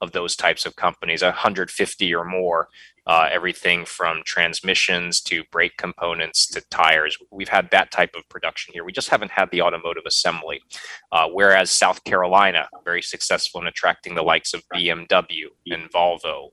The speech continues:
Alabama, attracting Hyundai and Honda. And of course, at our expense, attracting a Toyota Mazda plant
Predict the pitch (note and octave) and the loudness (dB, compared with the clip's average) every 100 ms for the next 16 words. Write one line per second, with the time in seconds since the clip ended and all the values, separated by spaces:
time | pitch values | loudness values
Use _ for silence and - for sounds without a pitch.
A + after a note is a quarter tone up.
0 | - F2+ F2+ F2 G2 F#2 F2 D2 F2 - | 2 4 4 2 2 4 2 -2 -6 -4
1 | E2+ D#2+ - E2+ E2 - G2+ F#2 F2 E2+ | -2 -2 -2 -6 -6 -2 0 0 0 2
2 | D2+ D#2 D#2+ D#2 - F#2+ F#2 F2 E2+ E2 | 2 0 -6 -8 2 4 4 2 2 2
3 | - - - - _ - E2 D#2+ D#2+ E2 | 0 -20 -20 -20 _ -2 2 2 -2 -10
4 | - G#2 F2+ - F#2 E2+ F2 F2 - - | -8 -6 -6 -2 2 4 4 2 -2 2
5 | G#2 F2+ - - G2+ - E2+ - F2 E2 | 2 2 -4 -6 -8 -2 -2 -2 -12 -10
6 | - F2 E2+ E2+ F2+ F#2 F2+ - - - | -6 -4 -4 0 4 4 4 -4 -10 -2
7 | E2 | -2